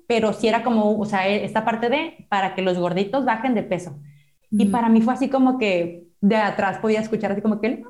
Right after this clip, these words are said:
Speaker 2: Ah.
Speaker 1: Sí. Como que era mi momento, o sea, era como lo que
Speaker 2: Ujú.
Speaker 1: tanto había estado esperando.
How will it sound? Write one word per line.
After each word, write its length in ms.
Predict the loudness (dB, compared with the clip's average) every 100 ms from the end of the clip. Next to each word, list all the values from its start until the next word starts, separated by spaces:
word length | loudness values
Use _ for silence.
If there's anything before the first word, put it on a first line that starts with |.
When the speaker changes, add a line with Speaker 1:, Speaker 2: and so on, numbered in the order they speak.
| -20 _ -2
Speaker 2:
Ah. 540 | 0 2 0 0 0 -2 -8 -16 -6
Speaker 1:
Sí. 400 | 0 0 0 -4 -6 -6 -8 -16 -18 -18 -20 -2
Como 260 | 2 4 4
que 80 |
era 140 | 4 2
mi 160 | 2
momento, 480 | 4 4 2 0 0
o 40 | 2
sea, 100 | 2
era 100 | 2
como 200 | 2 4
lo 200 | 4 4
que 120 | 2
Speaker 2:
Ujú. 200 | 2 0
Speaker 1:
tanto 440 | 2 2 0 0
había 160 | 0 0
estado 280 | 0 2 0
esperando. 800 | -2 -4 0 2 2 0 0 -4